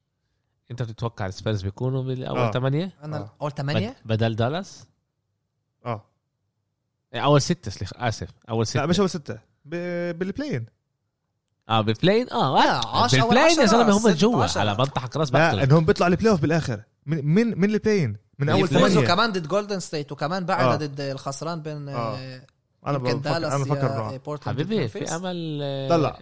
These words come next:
Speaker 1: في أمل، آه، جولدن ستيت يلعب كمان ضد بورتلاند. الفرق بينهم وبين محل الثامن نص لعبة.
Speaker 2: أنا بعرف فيك إشي. ضد بابوفيتش باللعب اللي تبعون الماني تايم،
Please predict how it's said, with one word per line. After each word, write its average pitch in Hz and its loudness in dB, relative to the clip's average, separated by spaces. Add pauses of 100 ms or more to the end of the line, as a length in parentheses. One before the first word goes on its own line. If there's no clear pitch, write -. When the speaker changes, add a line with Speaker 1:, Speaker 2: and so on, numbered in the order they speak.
(100)
Speaker 1:
في 151 -4
أمل، 160 -2
آه، 104 -4
جولدن 143 -4
ستيت 143 -8
يلعب 156 -6
كمان 151 -8
ضد 151 -6
بورتلاند. 226 -12 (500)
الفرق 143 -4
بينهم 139 -4
وبين 127 -4
محل 143 -6
الثامن 110 -8 (180)
نص 135 -10
لعبة. 139 -12 (500)
Speaker 2:
أنا 196 0
بعرف 185 2
فيك 147 -6
إشي. 117 -10 (1600)
ضد 156 -6
بابوفيتش 180 -6 (300)
باللعب 131 -4
اللي 139 -4
تبعون 139 -6
الماني 151 -2
تايم، 190 -6